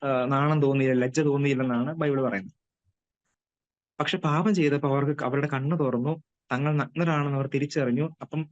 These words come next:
അവിടെ ഉണ്ടായിരുന്ന ഏറ്റവും അടുത്തുണ്ടായിരുന്ന ഒരു വൃക്ഷം, maybe അത്തിവൃക്ഷമായിരിക്കാം, അത്തിയിലകൾ കൊണ്ട്, ആ, എ-, അതിന്റെ ഇലകൾ കൊണ്ടൊരു നാണം മറയ്ക്കാനായിട്ട്, ആ, അവര് ആ ഒരു, അതുകൊണ്ടൊരു ഡ്രസ്സ് ഉണ്ടാക്കുവാണ്. പിന്നീട്,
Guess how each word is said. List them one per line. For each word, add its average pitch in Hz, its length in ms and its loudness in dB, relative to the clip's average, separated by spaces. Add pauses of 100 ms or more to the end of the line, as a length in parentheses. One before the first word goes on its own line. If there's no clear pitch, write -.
(100)
അവിടെ 143 260 0
ഉണ്ടായിരുന്ന 143 420 6
ഏറ്റവും 147 560 2
അടുത്തുണ്ടായിരുന്ന 135 580 0
ഒരു 151 240 -2 (180)
വൃക്ഷം, 151 320 0 (580)
maybe 151 300 2
അത്തിവൃക്ഷമായിരിക്കാം, 135 760 0 (500)
അത്തിയിലകൾ 147 560 2
കൊണ്ട്, 147 280 0
ആ, 135 680 0 (480)
എ-, 135 140 -2
അതിന്റെ 143 260 0
ഇലകൾ 143 220 0
കൊണ്ടൊരു 147 400 -2
നാണം 151 300 0
മറയ്ക്കാനായിട്ട്, 139 720 -4 (320)
ആ, - 40 -10 (440)
അവര് 147 360 2
ആ 143 120 4
ഒരു, 147 240 6 (360)
അതുകൊണ്ടൊരു 151 340 6
ഡ്രസ്സ് 143 240 2
ഉണ്ടാക്കുവാണ്. 135 480 2 (1300)
പിന്നീട്, 170 500 2